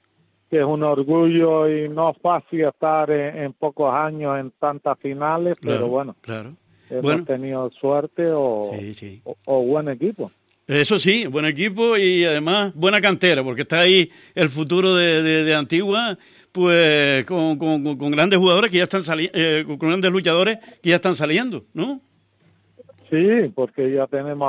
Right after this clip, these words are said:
Speaker 1: hasta algunos puntales de,
Speaker 2: Sí.
Speaker 1: del pueblo, como Jonay Matoso,
Speaker 2: Ujú.
Speaker 1: y después destacados como Tino Matoso y, y demás, y la verdad que
Speaker 2: Ujú.
Speaker 1: yo que los vi casi nacer,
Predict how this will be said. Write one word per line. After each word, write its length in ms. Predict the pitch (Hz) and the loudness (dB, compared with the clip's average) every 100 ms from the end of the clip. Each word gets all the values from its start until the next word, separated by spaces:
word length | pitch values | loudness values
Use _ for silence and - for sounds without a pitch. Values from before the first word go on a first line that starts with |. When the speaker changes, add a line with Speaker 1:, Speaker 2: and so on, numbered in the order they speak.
| 135 | 0
Speaker 1:
hasta 240 | 135 - 131 | -2 -2 -2
algunos 400 | 131 135 147 131 | -2 -6 -6 -6
puntales 640 | 135 123 147 143 143 131 | -8 -6 -2 0 0 0
de, 460 | 127 127 123 120 131 | 0 0 0 0 -2
Speaker 2:
Sí. 100 | 185 - | -8 -14
Speaker 1:
del 640 | 127 131 123 127 117 113 | -6 -4 -2 -2 -4 -6
pueblo, 500 | - 156 165 165 156 | -2 0 2 0 -2
como 260 | 139 131 | -4 -6
Jonay 360 | 120 123 131 127 | -6 -4 -4 -4
Matoso, 840 | 123 120 165 180 151 180 170 170 - | -6 -4 0 0 0 -2 -2 -2 -8
Speaker 2:
Ujú. 340 | 123 123 165 190 - | -10 -8 -10 -12 -8
Speaker 1:
y 60 | |
después 600 | 123 120 - 131 135 120 | -6 -4 -2 0 2 0
destacados 680 | 123 117 - 113 160 151 135 | -2 -4 -6 -4 0 0 0
como 260 | 139 127 127 | -2 -4 -4
Tino 300 | 139 135 127 | -4 -4 -4
Matoso 920 | 120 117 175 185 180 - 160 147 139 | -6 -4 0 0 0 -2 0 2 2
y, 40 | 135 123 117 - | 2 0 -4 -8
y 140 | 135 | -6
demás, 460 | 127 131 143 170 165 | -4 -2 0 0 0
y 60 | 165 | 0
la 120 | 147 | 0
verdad 320 | 135 131 135 | -2 -4 -8
que 440 | - 135 131 117 107 | -2 0 0 -2 -6
Speaker 2:
Ujú. 420 | 117 123 113 147 226 _ - | -12 -12 -10 -14 -18 _ -18
Speaker 1:
yo 340 | 135 160 175 | -2 0 2
que 140 | 175 175 | 2 2
los 180 | 165 | 2
vi 160 | 160 175 | 2 0
casi 380 | 185 165 - 165 | -2 -4 -4 -4
nacer, 880 | 160 143 - 170 180 180 180 175 | -2 -4 -2 0 2 2 2 0